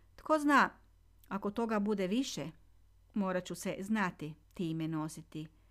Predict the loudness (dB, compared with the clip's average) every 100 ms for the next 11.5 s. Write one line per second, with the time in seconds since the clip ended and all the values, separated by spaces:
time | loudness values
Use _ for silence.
0 | -20 -20 -20 -20 -20 -6 -2 2 2 2
1 | -2 0 0 -2 -4 -6 -6 -4 -4 -6
2 | -4 -4 -6 -6 -4 -4 -6 -8 -8 -8
3 | -12 -8 -6 -6 -8 -10 -8 -10 -10 -10
4 | -10 -12 -16 -20 -20 -20 -20 -20 -20 -20
5 | -20 -20 -20 -20 -20 -14 -6 -4 -4 0
6 | 2 2 0 -2 -4 -10 -20 -20 -20 -20
7 | -20 -20 -20 -20 -10 -8 -4 -6 -6 -2
8 | 0 2 0 -4 -8 -18 -20 -20 -20 -20
9 | -20 -20 -16 -6 -4 -2 0 0 -2 -6
10 | -8 -8 -6 -6 -8 -18 -20 -20 -20 -20
11 | -6 -2 -2 -2 -6